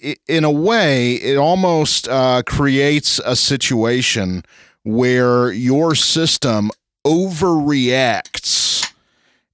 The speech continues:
and it almost turns into a trigger-happy, like, you know, uh, dude with a machine gun starts shooting everyone in its sight is kind of how the vet-, how the, uh, condition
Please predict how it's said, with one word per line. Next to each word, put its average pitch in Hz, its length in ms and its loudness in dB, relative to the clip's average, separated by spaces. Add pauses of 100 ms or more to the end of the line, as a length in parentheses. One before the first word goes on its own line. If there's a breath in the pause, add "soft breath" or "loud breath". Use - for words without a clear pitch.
and 143 480 2
it 147 160 -2
almost 170 440 2
turns 160 400 0
into 147 440 0
a 113 60 0
trigger-happy, 123 1040 0 (520 soft breath)
like, 113 640 -2
you 156 120 0
know, 117 380 0 (120)
uh, 73 180 -14 (280)
dude 156 220 0
with 160 160 0
a 139 60 0
machine 139 440 0
gun 131 280 2
starts 123 320 -2
shooting 131 500 0 (140)
everyone 127 520 2
in 107 120 -2
its 95 160 -6
sight 101 480 -2 (420 soft breath)
is 120 220 -2
kind 160 440 0
of 135 180 0
how 131 300 0
the 123 120 -2
vet-, 123 340 -2 (300)
how 135 340 0
the, 117 380 0
uh, 110 380 0 (1400)
condition 147 840 0